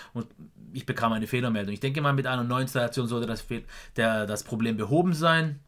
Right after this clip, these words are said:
Ansonsten ist es ganz normales Windows zehn ohne irgendeinen Schnickschnack wirklich gut. Dann das funktioniert auch sauber. Von daher,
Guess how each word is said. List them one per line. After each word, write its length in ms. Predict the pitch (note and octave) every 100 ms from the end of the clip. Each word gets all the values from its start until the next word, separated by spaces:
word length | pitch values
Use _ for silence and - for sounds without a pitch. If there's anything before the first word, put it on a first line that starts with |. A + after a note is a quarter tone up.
| _ _ - -
Ansonsten 540 | B2+ C3+ C#3+ - D#3
ist 180 | C3+ -
es 140 | B2+
ganz 240 | A#2+ A#2 -
normales 420 | A2+ G#2+ A2+ A2+
Windows 300 | A#2 A2 -
zehn 300 | - A2 G#2+ - - -
ohne 280 | A#2 A#2
irgendeinen 600 | A2 A2+ A2 - - G#2+
Schnickschnack 640 | A#2 - C3 - A#2+ A2+ A2
wirklich 300 | A2 - G2+
gut. 240 | C3 C3+
Dann 100 | A#2
das 120 | A#2 B2
funktioniert 420 | C3+ C3+ C3 C3
auch 100 | G#2+
sauber. 300 | G#2 F#2+ F#2
Von 140 | G#2+
daher, 300 | G#2 A2+ G#2+